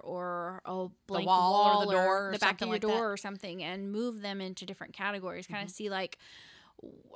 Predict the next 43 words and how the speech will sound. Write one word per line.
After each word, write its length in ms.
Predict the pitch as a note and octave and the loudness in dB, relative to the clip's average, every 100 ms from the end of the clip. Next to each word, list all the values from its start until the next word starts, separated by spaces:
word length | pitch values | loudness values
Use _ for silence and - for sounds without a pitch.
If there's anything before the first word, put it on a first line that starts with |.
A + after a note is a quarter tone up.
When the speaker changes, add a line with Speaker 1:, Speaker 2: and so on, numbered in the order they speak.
| A#3+ G#3+ | -6 -6
Speaker 1:
okay, 260 | A3+ G#3 | -4 -4
these 320 | G3 A3 A3 | -4 -6 -6
are 320 | G#3 F#3+ F#3 F#3 | -4 -2 -2 -4
home 720 | - G3 G#3 A3 A3 G#3 G#3 A4+ | -10 -6 -2 -2 -2 -4 -6 -6
and 160 | G3 | -4
this 220 | G#3 G#3 E3+ | -4 -4 -4
Speaker 2:
Oh. 40 | |
Speaker 1:
is 380 | G3+ F#3+ - - G#3 | -4 -6 -10 -14 -14
work 460 | G3+ A#3 A3+ A3 | -4 0 0 0
Speaker 2:
You 100 | D4 | -4
know 140 | D4+ D4+ | -2 0
what? 180 | D#4 D#4 | 0 2
Speaker 1:
related. 220 | G3 C4 | 2 2
Speaker 2:
I 40 | G3+ | -2
just, 480 | - B3+ C4+ - - | -4 -2 -2 -6 -4
I 100 | A3 | -6
just 680 | G#3+ - - A3 A3 A3+ - | -6 -10 -2 0 0 -2 -6
had 200 | A#3+ A3+ | -6 -6
one 120 | A3+ | -8
of 80 | G#3+ | -8
those 180 | G3+ - | -8 -8
thoughts. 360 | - C#3+ D#3+ - | -6 -6 -6 -10
We 180 | G3 G#3 F3 | -8 -6 -6
Speaker 1:
Cultivate 200 | G3 F#3+ | -6 -4
Speaker 2:
did 180 | C#4 D4+ | -2 -4
Speaker 1:
what 100 | - | -2
Speaker 2:
that 320 | G3+ F#3 G#3 | 0 0 -2
Speaker 1:
matters. 80 | A3 A#3 | -2 -4
Speaker 2:
in 60 | A#3 | -4
Girl 280 | B3+ C#4 | -8 -6
Scouts. 600 | F4 - G#3 E3 D3+ - - - - - _ A3+ | -6 -2 -2 -2 -6 -12 -14 -18 -20 -20 _ 0
Um, 340 | A3 G3+ G3+ _ E3 - | 0 0 -6 _ -10 2
I 120 | A3+ | 2
was 160 | B3 C4 | 2 -4
a 60 | |
Girl 200 | A#3 A#3+ | -4 -4
Scout 300 | A3+ A#3 G#3+ | -2 -2 -2
leader 240 | A3 A3 A#3 | -2 -4 -4
for 160 | A3+ | -6
Kristen's 420 | F#3+ G#3 - A#3+ | -8 -6 -6 -8
Girl 200 | - A3 | -8 -8
Scout 360 | G3+ - F3+ - | -6 -4 -4 -4
troop, 380 | - G3 G3+ | -10 -8 -8